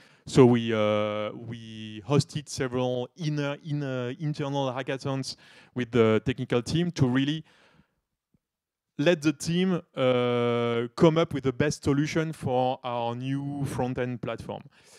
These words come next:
Um, and our, uh,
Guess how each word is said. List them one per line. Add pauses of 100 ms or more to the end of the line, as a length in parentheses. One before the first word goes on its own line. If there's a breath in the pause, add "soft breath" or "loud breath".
(200 soft breath)
Um, (120)
and (1120)
our,
uh,